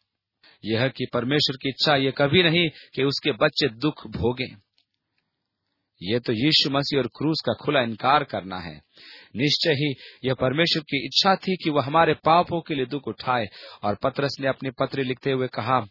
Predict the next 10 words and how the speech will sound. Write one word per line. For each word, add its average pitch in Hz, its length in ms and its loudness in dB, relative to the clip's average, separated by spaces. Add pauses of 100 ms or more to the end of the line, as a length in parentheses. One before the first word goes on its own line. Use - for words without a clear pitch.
(140)
"इसलिए 131 280 -4
जो 135 140 2
परमेश्वर 135 640 0
की 143 120 -8
इच्छा 151 260 0
के 143 140 -2
अनुसार 143 380 0
दुख 147 260 -4
उठाते 160 420 0
हैं, 151 240 0